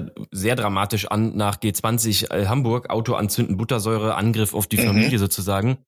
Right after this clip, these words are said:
Speaker 2: Mhm.
Speaker 1: Äh, ka-, was ist da genau passiert?
Speaker 2: Oh, ich, ich kann dir so viel, es, es ka-, ich kann dir jetzt nicht ein Ereignis, es sind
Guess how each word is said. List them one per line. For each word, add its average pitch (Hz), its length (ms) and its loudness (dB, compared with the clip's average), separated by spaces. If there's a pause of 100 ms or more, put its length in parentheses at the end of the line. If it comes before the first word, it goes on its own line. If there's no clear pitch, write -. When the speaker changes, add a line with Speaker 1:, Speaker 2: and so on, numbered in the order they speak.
(380)
Speaker 2:
Mhm. 101 220 0
Speaker 1:
Äh, 107 140 6 (200)
ka-, - 140 -2 (240)
was 104 160 2
ist 117 120 -2
da 110 80 2
genau 107 220 0
passiert? 160 440 -2 (1000)
Speaker 2:
Oh, 120 140 2
ich, - 240 0
ich 110 260 -2
kann 123 180 0
dir 120 100 4
so 113 140 2
viel, - 220 0
es, - 220 0 (200)
es - 200 2
ka-, - 160 0
ich - 140 2
kann 151 220 -4
dir 160 80 2
jetzt - 360 -2 (720)
nicht 123 320 0
ein 170 240 2
Ereignis, 180 560 0
es 120 160 2
sind 127 260 -2